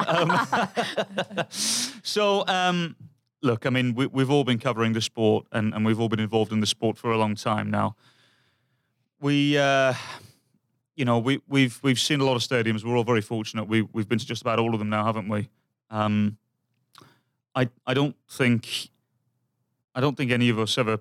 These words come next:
Speaker 2: thought that something like this would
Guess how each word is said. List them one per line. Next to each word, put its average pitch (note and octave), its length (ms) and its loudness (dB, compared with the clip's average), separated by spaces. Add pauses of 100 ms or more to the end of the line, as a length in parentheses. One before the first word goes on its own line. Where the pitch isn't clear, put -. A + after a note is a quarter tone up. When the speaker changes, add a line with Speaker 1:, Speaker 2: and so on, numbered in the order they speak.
(160)
Speaker 2:
thought - 460 2
that A#2+ 140 -4
something A#2 340 0
like A2 280 0
this - 500 0 (760)
would A2+ 240 0